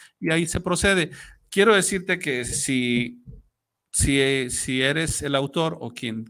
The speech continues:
haya sido el autor y tiene el registro y tiene efectivamente una fecha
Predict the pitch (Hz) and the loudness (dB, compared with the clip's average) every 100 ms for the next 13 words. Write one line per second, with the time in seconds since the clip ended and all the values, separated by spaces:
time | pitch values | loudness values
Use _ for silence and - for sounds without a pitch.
0 | - 127 151 147 156 156 147 135 135 147 | -2 0 2 2 0 2 0 -2 -2 -2
1 | 135 - 113 - 139 151 143 143 165 147 | -2 -8 -10 -4 -2 0 -2 -2 -2 -2
2 | - 135 123 _ - - _ - 120 123 | -2 -4 -6 _ -20 -20 _ -10 -6 -4
3 | 135 147 131 123 139 135 135 131 131 139 | -2 -4 -6 -8 -4 -4 -2 -4 -2 0
4 | 127 123 135 135 - 143 139 127 120 | 2 0 0 -2 0 0 0 -2 -4